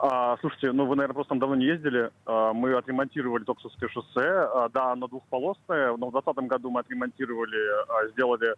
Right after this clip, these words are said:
хорошее качественное покрытие. Это раз. Во-вторых, мы сейчас ремонтируем Токсовское шоссе уже за Токсово, в сторону Лехтухи, а, где бу-, где также хороший асфальт и две широкие полосы.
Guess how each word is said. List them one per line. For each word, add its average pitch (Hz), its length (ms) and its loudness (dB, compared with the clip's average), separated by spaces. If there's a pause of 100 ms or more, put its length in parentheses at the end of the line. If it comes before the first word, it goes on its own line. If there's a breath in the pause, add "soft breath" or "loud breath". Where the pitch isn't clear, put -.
(380)
хорошее 143 380 -2
качественное 127 340 -6
покрытие. 214 720 -4
Это 131 180 0
раз. 123 240 2
Во-вторых, 135 400 -2
мы 131 220 -2
сейчас 139 340 -2
ремонтируем 127 460 -4
Токсовское 123 400 -4
шоссе 123 180 -4
уже 117 220 -2
за 127 180 2
Токсово, 170 460 -2
в - 20 -6
сторону 151 300 0
Лехтухи, 143 480 -4 (480)
а, 117 240 2
где 123 160 -2
бу-, 139 160 -4
где 131 140 0
также 131 220 -2
хороший 139 380 0
асфальт 156 380 -2 (200)
и 120 260 -6
две 120 200 -2
широкие 135 380 -4
полосы. 117 500 -2